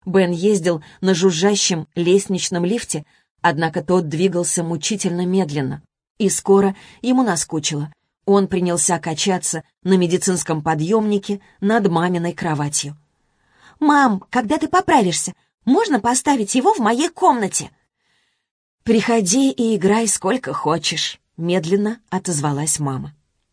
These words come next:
Ей требовались усилия, чтобы произносить слова, но она говорила до самого конца и ни единого раза не сказала, что происходившее с ней несправедливо.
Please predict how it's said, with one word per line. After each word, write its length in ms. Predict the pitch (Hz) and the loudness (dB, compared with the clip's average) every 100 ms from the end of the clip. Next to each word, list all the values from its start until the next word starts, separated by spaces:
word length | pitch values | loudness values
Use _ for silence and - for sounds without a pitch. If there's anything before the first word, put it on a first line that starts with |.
| - | -12
Ей 260 | 151 165 | -6 -6
требовались 640 | 160 165 165 147 151 151 170 | -4 -4 -4 -2 -2 -2 -2
усилия, 460 | 143 214 180 147 - _ - | -4 -2 -4 -4 -10 _ -18
чтобы 300 | - 156 151 | -6 -4 -2
произносить 600 | 156 156 147 151 170 151 | -2 -2 -2 -2 -4 -4
слова, 400 | 165 156 139 143 _ _ _ | -4 -2 -4 -6 _ _ _
но 160 | 185 190 | 0 2
она 200 | 190 190 | 2 0
говорила 460 | 175 185 185 196 | 0 2 4 4
до 160 | 170 170 | 2 -2
самого 400 | 180 175 175 196 | -2 -2 -2 -2
конца 520 | 196 202 196 175 147 - _ _ | -2 -4 -2 -4 -6 -10 _ _
и 120 | 214 | 2
ни 140 | 196 202 | 6 6
единого 500 | 190 165 202 165 170 | 4 2 0 0 0
раза 280 | 180 175 | 0 0
не 100 | 156 | -2
сказала, 540 | 156 - 151 190 190 147 - _ | -4 -2 0 2 2 -2 -8 _
что 300 | - - 196 | -10 2 2
происходившее 840 | 190 170 165 160 156 202 - 147 147 | 4 -2 -2 -2 -2 -2 -2 -2 -2
с 140 | - | 0
ней 320 | 180 196 196 - _ | 2 4 2 -4 _
несправедливо. 880 | 196 208 - 202 190 156 143 139 147 | -2 -2 2 2 2 0 -4 -6 -12